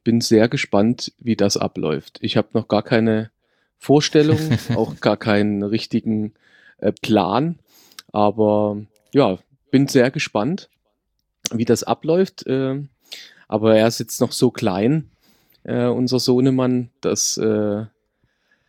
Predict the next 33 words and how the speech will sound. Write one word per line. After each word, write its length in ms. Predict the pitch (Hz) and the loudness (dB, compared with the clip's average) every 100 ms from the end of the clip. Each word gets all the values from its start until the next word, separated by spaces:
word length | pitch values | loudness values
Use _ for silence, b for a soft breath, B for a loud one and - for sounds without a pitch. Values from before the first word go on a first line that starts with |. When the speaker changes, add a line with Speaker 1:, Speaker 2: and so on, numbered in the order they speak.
| _ _ _ | _ _ _
Speaker 1:
das 180 | 131 - | -4 0
sicherlich 460 | 127 131 117 117 | 2 4 2 4
noch 100 | 123 | 2
nicht 220 | 110 120 - | 2 0 0
so 420 | - 110 120 120 | 2 2 2 2
wird, 360 | 123 - - - | 2 2 -2 -4
wie 280 | 110 113 - | 0 2 2
als 220 | 107 - | 0 0
wenn 140 | 104 | -2
du 80 | 107 | 2
jetzt 260 | 101 95 - | 0 0 -6
ein 60 | |
Kind 300 | - 98 104 | -2 0 0
hast, 280 | 107 - - | -2 -2 -4
das 220 | 98 - | -4 -4
vielleicht 340 | - 87 92 - | -4 -4 -2 -4
dann 200 | 87 90 | -4 -4
schon 160 | 92 | -4
ein 260 | - 87 90 | -2 0 2
Jahr 380 | 90 107 120 110 | 2 2 2 0
ist, 300 | 107 - - | -2 -4 -4
äh, 60 | |
rumläuft, 1080 | 95 95 92 107 110 107 101 98 98 - - | -4 -4 -4 0 2 4 4 2 0 -6 -6
äh, 240 | - 98 | -4 -2
wirklich 480 | 104 107 104 101 - | -2 -2 -4 -8 -6
so 100 | - | -6
ein 60 | - | -4
bisschen 240 | 104 107 | -4 -4
auf 160 | - - | -6 -2
Geschenke 580 | 117 - 107 110 107 92 | 0 2 2 2 0 2
wartet 480 | 101 - 104 - | 0 2 0 0
und, 400 | - 104 98 92 | -4 -4 -4 -2
äh, 240 | 98 95 | -2 -2